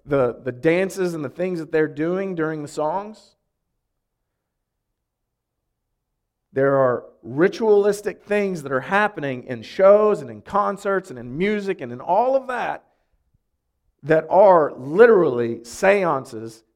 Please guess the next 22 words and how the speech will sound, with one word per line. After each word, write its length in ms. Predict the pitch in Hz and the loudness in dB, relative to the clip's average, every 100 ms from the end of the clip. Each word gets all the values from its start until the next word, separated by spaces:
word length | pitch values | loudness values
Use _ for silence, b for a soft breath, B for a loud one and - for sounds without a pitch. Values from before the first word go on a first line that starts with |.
| _ | _
demon 380 | 156 190 185 165 | 2 2 0 -4
worship, 680 | 135 120 - 117 - _ | -4 -6 -8 -12 -12 _
the 80 | - | -16
symbolism 760 | - - 208 220 208 190 175 170 | -16 -2 0 2 4 2 0 -4
that 100 | 156 | -2
goes 240 | 151 151 | 0 -2
behind 480 | 147 143 143 135 117 | -4 -6 -6 -6 -6
it. 160 | 117 - _ _ _ _ _ _ _ _ _ _ _ _ _ | -8 -8 _ _ _ _ _ _ _ _ _ _ _ _ _
You 160 | 143 175 | -2 4
watch 320 | 196 190 190 | 4 4 2
a, 300 | 143 123 - _ - | 2 2 -4 _ -8
you, 240 | 160 165 | -2 -2
i-, 40 | 160 | -2
if 340 | 156 151 147 | -4 -2 -4
you 160 | 156 180 | 0 4
watch 260 | 180 180 | 4 4
a, 240 | 139 127 135 | 0 2 2
a, 320 | 127 120 123 | 2 2 -2
a 40 | |
music 500 | 123 139 180 190 185 | -4 -4 -2 -2 -2
award 420 | 156 160 202 220 | -2 4 6 6
show 500 | 165 160 135 127 127 | 2 -2 0 0 -2